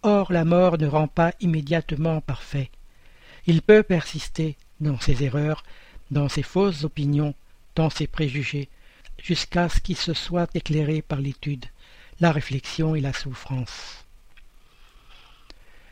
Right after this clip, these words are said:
Question neuf cent quatre-vingt-dix-huit. L'expiation s'accomplit-elle à l'état corporel ou à l'état d'esprit ? Réponse.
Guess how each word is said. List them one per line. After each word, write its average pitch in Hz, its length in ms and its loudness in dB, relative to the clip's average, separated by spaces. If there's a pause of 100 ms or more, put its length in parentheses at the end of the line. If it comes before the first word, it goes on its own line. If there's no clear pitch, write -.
(460)
Question 180 680 4
neuf 160 200 2
cent 175 240 -2
quatre-vingt-dix-huit. 131 1160 -4 (1400)
L'expiation 160 840 4 (320)
s'accomplit-elle 165 1040 0 (140)
à 175 60 0
l'état 160 360 0
corporel 170 600 0
ou 156 60 -2
à 147 60 -2
l'état 147 320 -2
d'esprit ? 147 480 -8 (1400)
Réponse. 131 680 -4